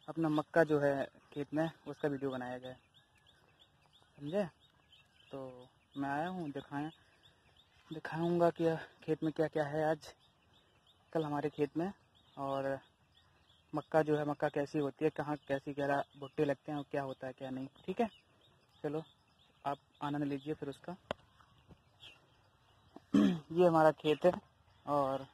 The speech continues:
ये भुट्टे लगे हुए हैं, दिखा रहे हैं ना आपको,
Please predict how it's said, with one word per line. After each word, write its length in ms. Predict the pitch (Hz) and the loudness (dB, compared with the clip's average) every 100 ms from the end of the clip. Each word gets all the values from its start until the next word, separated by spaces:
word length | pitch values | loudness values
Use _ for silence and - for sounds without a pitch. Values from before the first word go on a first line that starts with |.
| _ - _ _ _ _ _ - - _ _ _ _ - - _ _ _ _ _ - - 180 | _ -20 _ _ _ _ _ -20 -20 _ _ _ _ -20 -20 _ _ _ _ _ -20 0 4
ये 80 | |
भुट्टे 260 | 165 156 160 | 6 6 8
लगे 220 | 147 143 | 8 6
हुए 200 | 147 151 | 4 2
हैं, 160 | 143 139 _ _ - 151 | -2 -8 _ _ -6 -4
दिखा 220 | 147 165 | 4 4
रहे 80 | 165 | 6
हैं 60 | |
ना 80 | 147 | 4
आपको, 280 | - 202 | 2 0